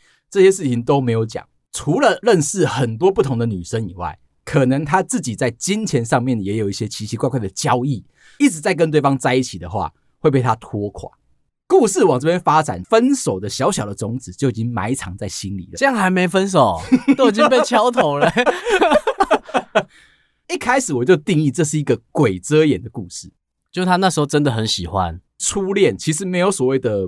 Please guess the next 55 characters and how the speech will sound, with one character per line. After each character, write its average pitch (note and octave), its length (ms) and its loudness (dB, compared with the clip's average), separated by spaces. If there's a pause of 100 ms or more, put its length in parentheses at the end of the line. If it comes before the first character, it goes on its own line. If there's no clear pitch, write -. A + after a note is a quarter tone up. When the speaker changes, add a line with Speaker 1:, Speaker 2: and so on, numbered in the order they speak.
(140)
Speaker 1:
比 G2+ 180 -6
较 A2 300 0
啊， E2+ 80 -6 (240)
不 B3 100 0
知 G3 160 -6
道 F3+ 160 2
说 D#3 200 0
这 A3 220 2
一 A#3 100 -2
个 G3 100 2
人 A#2+ 160 2
是 C#3+ 180 -2
不 C3 80 0
是 A#2+ 140 -4
真 C#3+ 220 -2
的 C3+ 100 4
如 G2 220 -2
大 A#2+ 260 -2
家 A2 180 -4
说 A2 220 -8
的 G#2 100 -8
这 A2 140 -8
么 G#2+ 100 -6
的 F2+ 140 -12
糟 E2+ 220 -10
糕。 E2+ 320 -14 (400)
他 B3 160 -2
们 G#3 100 -4
又 G3+ 140 2
是 F#3+ 160 -4
国 D3 280 0
小 F#2+ 200 -4
同 F2 200 -16
学， D#2+ 320 -16 (260)
愿 A3+ 160 2
意 A#3 100 -2
跟 G3+ 120 0
你 C3 100 0
在 C3+ 200 0
一 C#3 80 0
起， - 320 -12
你 C#3 120 2
一 F#3 60 4
定 C#4 160 0
会 C4+ 140 4
把 A#2 160 -4
他 E3+ 140 0
想 C3 220 -4
象 D3 200 0
成 A2+ 160 -2
说 A#2 280 0 (260)
Speaker 2:
命 D#3 200 0
中 C3 200 0
注 B2+ 160 -2
定。 G2+ 260 -2